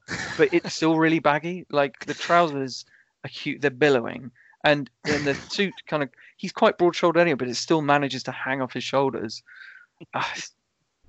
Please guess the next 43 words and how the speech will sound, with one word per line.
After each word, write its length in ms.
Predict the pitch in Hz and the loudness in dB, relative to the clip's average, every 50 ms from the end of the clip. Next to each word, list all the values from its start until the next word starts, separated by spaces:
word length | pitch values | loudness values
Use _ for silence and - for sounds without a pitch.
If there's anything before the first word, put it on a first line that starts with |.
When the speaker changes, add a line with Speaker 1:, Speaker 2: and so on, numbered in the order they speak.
| - - - - - - - - - - - | -20 -20 -20 -18 -18 -20 -20 -20 -20 -16 -10
Speaker 1:
yeah. 340 | 123 127 120 120 113 110 113 - - _ _ _ _ _ _ | -2 0 2 2 2 0 -4 -10 -18 _ _ _ _ _ _
Speaker 2:
I, 440 | - 208 220 226 240 226 226 220 208 - 202 | 0 2 4 6 4 4 2 0 -4 -4 0
the, 200 | 180 202 202 208 - | 2 4 4 4 4
I 140 | 185 202 220 | 4 4 4
think 300 | 202 - - 175 151 147 - | 4 0 -2 -2 -2 -2 -4
I 100 | 170 160 | -4 -4
watched 520 | 160 156 165 185 208 208 - - - - - 180 | -4 -6 -10 -12 -12 -12 -10 -12 -12 -12 -14 -8
Red 220 | 139 143 139 131 - | -4 -2 -2 -2 -4
State 420 | - - 131 117 110 101 - - - _ | -6 -2 -2 -2 -2 -4 -8 -18 -14 _
of, 460 | 123 120 110 110 104 - - - - _ _ | -6 -4 -4 -4 -6 -8 -14 -20 -20 _ _
uh, 380 | 123 117 107 101 98 95 95 - - _ _ _ _ _ _ _ _ | 0 0 2 0 0 -2 -4 -8 -12 _ _ _ _ _ _ _ _
of 180 | 120 123 - - | -4 -4 -4 -2
Kevin 240 | - 131 117 113 110 | -2 0 0 0 -2
Smith's, 320 | - - 107 98 98 - | -6 -8 -8 -8 -6 -4
and 120 | - 120 117 | -2 0 2
I, 80 | 117 | 2
and 180 | 120 107 120 117 | 2 2 2 2
I 60 | 117 | 2
enjoyed 360 | 117 113 104 - 117 113 107 90 | 0 0 -2 -2 -2 0 0 -2
that. 220 | 98 85 - - _ - - - - - - - _ _ _ | -4 -6 -6 -10 _ -20 -20 -18 -18 -18 -20 -20 _ _ _
But 180 | 151 143 139 - _ _ _ | 6 6 6 4 _ _ _
Mallrats, 520 | 160 143 156 - 202 170 123 113 101 - - - | -10 -6 -4 -4 -2 -2 -2 -2 -4 -4 -6 -8
I 100 | 135 127 | -8 -4
did 200 | 127 147 147 127 | -4 -6 -6 -6
watch 300 | 127 123 117 - - 135 | -8 -10 -10 -10 -12 -14
a 20 | |
few 220 | - - - 123 | -12 -10 -8 -6
years 180 | 113 110 107 92 | -4 -4 -6 -8
ago, 360 | 104 95 104 98 92 78 82 98 _ _ | -10 -12 -10 -10 -10 -12 -14 -18 _ _
and 220 | - 127 123 123 135 - - | 2 2 2 2 0 -4 -4
I 120 | 131 135 | -4 -4
just, 320 | 135 - - 139 - - _ _ | -4 -6 -10 -12 -12 -14 _ _
I 100 | 139 143 | 2 2
was 160 | 143 139 131 | 2 0 -4
almost, 320 | 151 160 180 180 - - | -6 -6 -6 -6 0 0
like, 120 | - 147 - | 0 0 0
embarrassed 480 | 147 131 - 135 135 131 127 135 - - | -2 0 2 4 4 4 4 2 -2 -8
at 60 | - | -8
my 100 | 139 131 | -4 -4
younger 200 | 131 131 127 123 | -4 -4 -4 -8
self, 340 | 120 - - 127 127 131 131 | -6 0 2 2 2 2 -2
thinking, 320 | - - 131 120 - 127 117 | -6 -10 -10 -8 -8 -10 -12
like, 80 | 120 | -12